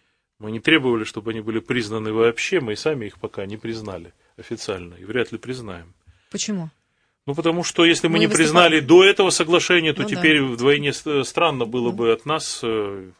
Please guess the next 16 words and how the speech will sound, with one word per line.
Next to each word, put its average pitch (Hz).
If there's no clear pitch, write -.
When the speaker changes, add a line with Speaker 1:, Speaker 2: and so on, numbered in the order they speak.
Speaker 1:
тут 98
вот 107
Евгений 110
Федоров 107
сказал, 123
что -
если 95
все -
будет 101
реализовано, 104
то 95
через 110
некоторое 113
время 107
они, 101
э, 95